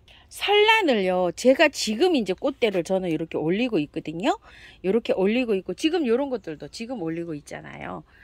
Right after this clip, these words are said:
어, 가끔 가다 이거 하기무슬라도 지금 이렇게 꽃대를 올리고 있어요. 그런데 먼저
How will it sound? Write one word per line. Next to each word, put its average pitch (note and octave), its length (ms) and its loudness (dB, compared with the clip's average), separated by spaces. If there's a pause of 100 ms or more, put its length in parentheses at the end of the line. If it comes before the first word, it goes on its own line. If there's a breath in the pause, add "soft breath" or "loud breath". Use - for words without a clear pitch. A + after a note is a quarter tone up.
(420 loud breath)
어, D#3+ 320 -14
가끔 D#4+ 460 -4
가다 C4 200 0
이거 C#4+ 220 -2
하기무슬라도 D#4 880 0
지금 B3 360 -4
이렇게 E3 260 -6
꽃대를 A3+ 420 -8
올리고 F3 380 -6
있어요. D3+ 300 -8
그런데 D4+ 300 2
먼저 A3+ 720 4